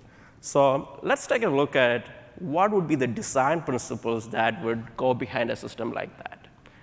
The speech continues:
Um, the first one is advanced analytics. So the system should support both near real-time and batch analytics. Also, from a scalability aspect,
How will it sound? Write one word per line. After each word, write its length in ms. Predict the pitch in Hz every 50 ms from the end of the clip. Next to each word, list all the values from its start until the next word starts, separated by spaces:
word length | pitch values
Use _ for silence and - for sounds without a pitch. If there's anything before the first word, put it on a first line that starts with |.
| - - - - -
Um, 340 | - 127 123 123 127 131 131 - - - - - - - - - -
the 80 | - 170
first 260 | - 302 - - -
one 140 | 247 202 156
is 260 | 135 135 117 - - - -
advanced 500 | 120 120 107 117 123 127 135 - - - - -
analytics. 600 | 156 160 165 165 170 165 175 175 175 - - - - - - - - - - -
So 300 | - - - 147 139 135
the 100 | 131 123
system 320 | - 208 208 - 226 208
should 220 | - - 170 147
support 800 | - - - 151 135 - - 131 123 120 120 113 107 - - 117
both 280 | 117 123 120 117 120 113 - - - - - - - - -
near 280 | 131 123 131 139 127
real-time 520 | 131 127 127 127 123 - 139 123 120 120 117
and 220 | 113 113 110 117 - - -
batch 520 | - 123 - 240 233 240 240 240 - - -
analytics. 720 | 120 113 120 123 135 131 - 185 202 214 - - - - - - - - - - - - - - -
Also, 340 | - 156 165 - - 170
from 180 | 135 - 147 135
a 20 |
scalability 800 | 127 - - - - 202 233 233 233 214 220 214 202 - 185 151
aspect, 600 | 135 143 190 214 - - - - 123 120 117 113